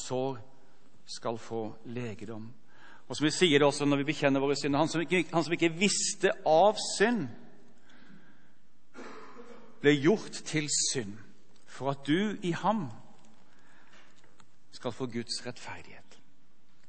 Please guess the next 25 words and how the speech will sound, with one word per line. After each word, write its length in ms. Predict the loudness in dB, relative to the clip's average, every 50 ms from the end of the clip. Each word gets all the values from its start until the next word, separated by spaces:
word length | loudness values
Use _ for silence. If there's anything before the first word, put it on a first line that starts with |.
| -10 -10 -10 -10 -10 -10 -10 -10 -12 -12 -12 -12 -12 -10 -10 -10 -10 -10 -10 -10 -8 -8 -8 -8 -10 -10 -10 -10 -10 -10 -10 -10 -10 -12 -12 -12 -10 -10 -10 -10 -10 -10 -10 -8 -6
Han 460 | 2 12 12 12 12 12 12 8 6 4 2 0 6
bærer 220 | 8 8 8 8 4
straffen. 480 | 0 -2 -2 -2 -2 -2 -4 -6 -8 -8 -8
Han 460 | -6 4 8 8 10 10 8 6 10
bærer 280 | 12 12 12 12 10 6 4
Guds 260 | 4 2 2 -2 2
vrede. 300 | 6 8 8 8 10 8
Ja, 100 | 8 10
det 80 | 10 8
er 120 | 8 8 6
vreden, 480 | 10 12 12 12 12 12 12 8 8 6
det 100 | 6 8
er 40 | 8
Guds 220 | 4 2 2 -2 0
vrede 500 | 8 10 12 12 12 12 10 8 6 4 4
vi 60 | 4
frelses 580 | 4 4 4 4 4 2 -2 -4 -4 -4 -2
fra, 140 | 2 2 2 2
sier 240 | 4 4 4 6
Paulus 400 | 6 6 6 8 6 4 4 2 -4 -10 -10 -10 -10 -12 -10 -10 -10 -10 -10 -10 -10 -12 -12 -6 -4
i 80 | -2
Romerbrevet 420 | 2 2 2 4 4 4 4 4 4
fem, 260 | 4 4 4 6 6
vers 200 | 4 4 2 0
ni. 120 | -2 -4